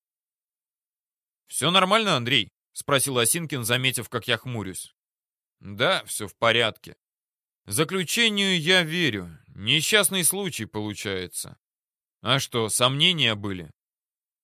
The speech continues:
«Да теперь уже не важно. Давай лучше чай пить. Доставай свои обещанные овсяные печеньки. Я смотрю, у тебя новый холодильник. Шикарно живешь.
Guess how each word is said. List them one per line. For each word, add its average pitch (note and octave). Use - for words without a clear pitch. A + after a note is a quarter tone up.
«Да A#2+
теперь G3+
уже F#3
не E3+
важно. A2
Давай G#3
лучше B2+
чай B2
пить. -
Доставай F3+
свои D3
обещанные B2+
овсяные B2
печеньки. A#2+
Я C3
смотрю, A#3
у A3+
тебя G3
новый G3
холодильник. E3
Шикарно G3+
живешь. D3+